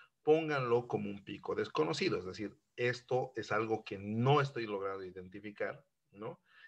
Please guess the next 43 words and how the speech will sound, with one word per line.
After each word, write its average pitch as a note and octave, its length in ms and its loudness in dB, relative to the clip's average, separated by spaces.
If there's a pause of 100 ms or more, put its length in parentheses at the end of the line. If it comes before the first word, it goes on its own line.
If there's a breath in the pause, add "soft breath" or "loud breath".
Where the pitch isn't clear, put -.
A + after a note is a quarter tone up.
(120)
Y D#3 100 -4
les D#3+ 160 2
voy E3+ 220 2
a E3 80 8
dar D#3+ 180 6
la C#3 200 -4
clave C#3+ 260 2
del C3+ 160 2
éxito. - 400 -6 (300)
O D3 200 6
es F#3+ 320 4 (160)
parte D#3 640 8
de G#2 100 -2
un B2 240 0
componente A2+ 720 0
que F2 140 -12
no G#2 220 -2
lo A#2+ 100 8
estamos B2 400 2
viendo, B2+ 560 0 (400)
¿ya? A2+ 360 0 (400 soft breath)
Pero C#3 220 8
no E3 160 12
es E3 80 10
de D3+ 80 10
la B2+ 140 10
turbina, A2 480 4
sí, - 140 -20 (180)
eso A#2 180 -4
sí A#2+ 140 -2
les A2+ 100 0
aseguro, G2+ 580 -4 (120)
no A#2+ 320 4
es A2+ 160 6
de G2+ 60 -2
la F#2 100 -8
turbina, G2 400 -12
porque - 180 -10
si - 80 -12
fuera E3+ 240 10
de G3+ 60 4
la G3 140 2
turbina, F#3+ 460 0